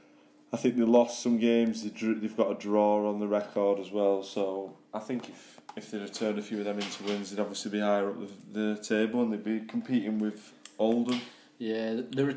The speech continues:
Speaker 2: they're a tough team. They play the, the game in the right way, and they know that you don't have to get it all on one play. They're
Speaker 1: Yeah.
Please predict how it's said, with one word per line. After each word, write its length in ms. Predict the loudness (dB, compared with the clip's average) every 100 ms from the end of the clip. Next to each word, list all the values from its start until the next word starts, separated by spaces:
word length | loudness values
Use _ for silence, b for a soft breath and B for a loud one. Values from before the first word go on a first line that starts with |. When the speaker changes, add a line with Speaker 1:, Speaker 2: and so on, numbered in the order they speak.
| -4
Speaker 2:
they're 140 | -2 -2
a 40 |
tough 340 | 0 -4 -4 0
team. 180 | 2 2
They 60 |
play 380 | -2 0 2 2
the, 60 | -4 -6
the 100 | -4
game 300 | -2 -2 -2
in 80 | -4
the 80 | -4
right 340 | -4 -4 -4
way, 360 | -4 -2 -2 -4
and 120 | -6
they 80 | -6
know 280 | -4 -4 -4
that 140 | -6
you 80 | -6
don't 240 | -6 -6
have 120 | -10 -12
to 60 |
get 120 | -8
it 100 | -6
all 320 | -4 -4 -2 -4
on 140 | -4
one 220 | -4 -6
play. 480 | -8 -8 -6 -4 -6 -8
They're 200 | -10
Speaker 1:
Yeah. 120 | -10